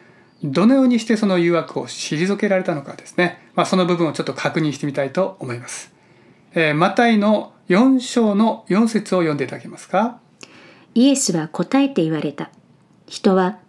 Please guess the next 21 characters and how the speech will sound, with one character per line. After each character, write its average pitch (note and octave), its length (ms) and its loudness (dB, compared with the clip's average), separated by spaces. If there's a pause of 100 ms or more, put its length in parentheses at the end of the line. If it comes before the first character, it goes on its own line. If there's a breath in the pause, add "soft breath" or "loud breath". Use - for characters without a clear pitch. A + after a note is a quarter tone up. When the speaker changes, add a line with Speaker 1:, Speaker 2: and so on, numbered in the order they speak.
Speaker 2:
パ C4+ 160 2
ン C#4 80 6
だ G#3+ 120 2
け F3+ 120 0
で E3 100 2
生 D#3+ 100 -2
き G#3 120 2
る G#3 80 4
も F3 140 2
の F#3+ 120 2
で E3+ 140 0
は D#3 120 -2
な E3 160 -2
く、 - 260 -8 (540)
神 A#3 300 4
の E3+ 120 0
口 - 280 -6
か G3 120 0
ら G3+ 140 2
出 G#3 160 2
る F3 180 -2